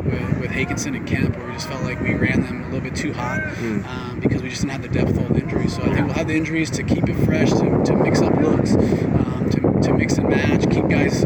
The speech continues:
Speaker 1: fresh for the end of the year, um, and really give, give, I think, other, other offensive teams never a,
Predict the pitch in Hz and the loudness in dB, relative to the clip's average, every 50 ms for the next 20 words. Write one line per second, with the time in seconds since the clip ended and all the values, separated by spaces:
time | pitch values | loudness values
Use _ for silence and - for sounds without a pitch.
0 | - - - - - - - - - - - - - - - - - - - - | 2 2 2 2 2 2 2 2 2 2 2 2 2 0 -2 0 2 2 2 4
1 | - 120 - - - - - - - - - - - - - - - - - - | 2 0 0 -2 -6 -6 -8 -6 -4 -4 -4 -4 -4 -4 -2 0 0 0 2 2
2 | - - - - - - - - - - - - - - - - - - - - | 2 2 4 4 4 4 4 4 4 2 2 2 2 2 2 2 2 4 4 4
3 | - - - - - - - - - - - - - - - - - - 151 139 | 4 4 4 4 2 2 2 2 2 2 2 2 2 0 0 -2 -2 0 0 0
4 | 127 123 123 123 - 139 120 120 117 - - 156 151 139 131 - 135 139 143 143 | -2 -2 0 -2 -2 0 -2 -2 0 0 0 0 0 0 0 0 0 0 0 -2
5 | 139 139 135 127 | -2 -2 -4 -4